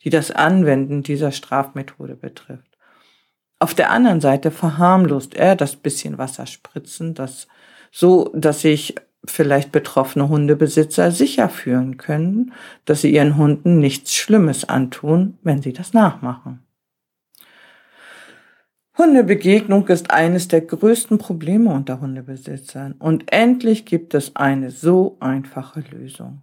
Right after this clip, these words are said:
Es werden jetzt Hunderte, wenn nicht mehr, Besitzer diese Sachen nachmachen. Und es werden ganz viele Hunde für ihren Hilferuf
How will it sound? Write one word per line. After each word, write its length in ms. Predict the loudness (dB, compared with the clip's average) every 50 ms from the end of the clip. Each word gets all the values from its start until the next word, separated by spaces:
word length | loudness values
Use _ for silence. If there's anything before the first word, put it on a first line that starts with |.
| _ _ _
Es 240 | -8 -8 -6 0 2
werden 260 | 4 4 4 4 4
jetzt 380 | 4 4 2 2 -2 -6 0 2
Hunderte, 800 | 4 6 6 6 4 4 2 2 2 4 4 4 2 0 -4 -6
wenn 240 | -2 0 2 4 4
nicht 240 | 4 2 0 -2 -2
mehr, 260 | 0 2 4 4 4
Besitzer 600 | 2 0 -2 0 -2 -2 -2 0 0 2 2 2
diese 340 | 2 0 -2 0 0 0 -2
Sachen 360 | -2 -6 -8 -8 -8 -6 -2
nachmachen. 760 | 0 0 0 0 -2 -6 -12 -12 -12 -12 -14 -18 -18 -18 -16 -12
Und 180 | -8 -8 -4 -4
es 240 | -4 -4 -4 0 2
werden 640 | 4 4 4 4 2 0 0 0 0 -2 -6 -8 -18 _ _ _
ganz 380 | 0 2 2 4 2 0 0 -2
viele 320 | -2 -2 0 0 0 0
Hunde 460 | 2 2 2 2 2 0 0 -2 -4 -6
für 160 | _ -2 -2
ihren 360 | -2 0 0 -2 -2 -2 -2 -2
Hilferuf 840 | 0 2 2 0 0 -2 -4 -4 -4 -4 -10 -16 -16 -18 -20